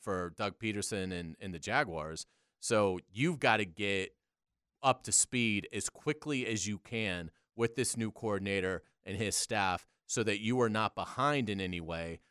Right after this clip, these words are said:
like they were in the offseason that they hired Doug Peterson, and they didn't make that hire until well after the Senior Bowl. So all that evaluation was unable to be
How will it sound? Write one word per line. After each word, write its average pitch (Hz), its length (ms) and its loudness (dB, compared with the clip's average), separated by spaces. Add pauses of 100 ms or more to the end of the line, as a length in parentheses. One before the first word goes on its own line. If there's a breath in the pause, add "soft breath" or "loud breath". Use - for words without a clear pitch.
(140)
like 104 200 -2
they 101 140 0
were 135 340 4
in 117 100 4
the 98 140 0
offseason 92 640 -2
that 95 120 -6
they 95 80 -4
hired 95 320 -2
Doug 82 260 -10
Peterson, 104 600 0 (260)
and 104 120 -4
they 113 80 4
didn't 101 200 0
make 139 220 2
that 104 180 2
hire 95 340 2
until 92 260 -6
well 92 220 -2
after 135 300 4
the 95 80 -6
Senior 92 360 -6
Bowl. 90 340 -4 (180 soft breath)
So 120 200 0
all 117 180 4
that 123 220 4
evaluation 95 880 0 (260)
was 104 400 -2
unable 113 440 0
to - 120 -10
be 90 480 -4